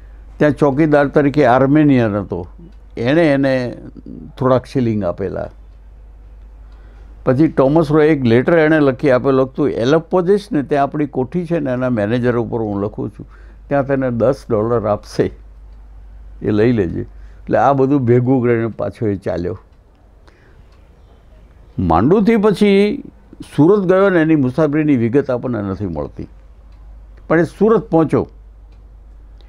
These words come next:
એની વિગત ત્યાર પછી આણે એડવર્ડ ટેરીએ આપણને આપેલી છે.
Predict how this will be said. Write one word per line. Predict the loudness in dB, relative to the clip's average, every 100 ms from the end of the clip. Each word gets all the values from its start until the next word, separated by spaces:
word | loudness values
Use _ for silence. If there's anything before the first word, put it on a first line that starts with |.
| -20 -8 0
એની | 2 4
વિગત | 4 2 0 -6 -20 -20 -20 -18 -16 -10 0
ત્યાર | 0
પછી | 0 -2 2
આણે | 2 2 0 -4 -12 -20 -20 -20 -20 -20 -20 -10
એડવર્ડ | -4 0 0 2
ટેરીએ | 0 2 2 0
આપણને | 0 -2 -4
આપેલી | -2 -2 -4 -6
છે. | -10 -14